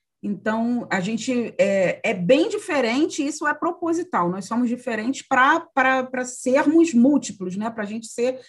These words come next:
capaz de resolver coisas com olhares diferentes, com, com discussões, né, mais, mais profundas, com visões de mundo diferentes. Então, a gente hoje tem um, tem um, tem uma equipe bem, bem, bem diversa e eu acho que isso tem dado muito certo.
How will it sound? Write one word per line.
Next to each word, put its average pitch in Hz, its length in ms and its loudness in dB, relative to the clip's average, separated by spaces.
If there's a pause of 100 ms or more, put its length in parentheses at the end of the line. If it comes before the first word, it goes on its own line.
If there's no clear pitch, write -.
(140)
capaz 233 540 4
de 302 80 6
resolver 262 580 4
coisas 262 420 4
com 254 220 -2
olhares 233 460 2
diferentes, 226 640 -8
com, 220 320 -2 (320)
com 202 100 4
discussões, 226 880 0
né, 220 260 2
mais, 208 240 0
mais 214 220 -2
profundas, 226 580 -2
com 214 140 -2
visões 208 340 0
de 226 80 0
mundo 220 320 2
diferentes. 202 520 -6
Então, 214 280 -4 (640)
a 175 40 -6
gente 190 220 0
hoje 214 220 2
tem 233 160 2
um, 220 200 2
tem 208 200 -2
um, 208 200 0
tem 208 140 -6
uma 208 120 0
equipe 220 380 -4
bem, 220 400 0
bem, 220 400 -4
bem 202 200 -4
diversa 208 640 -2
e 233 60 2
eu 214 60 0
acho 226 200 -4
que 220 60 -14
isso 220 160 -12
tem 233 120 -2
dado 220 240 0
muito 226 220 2
certo. 165 420 -4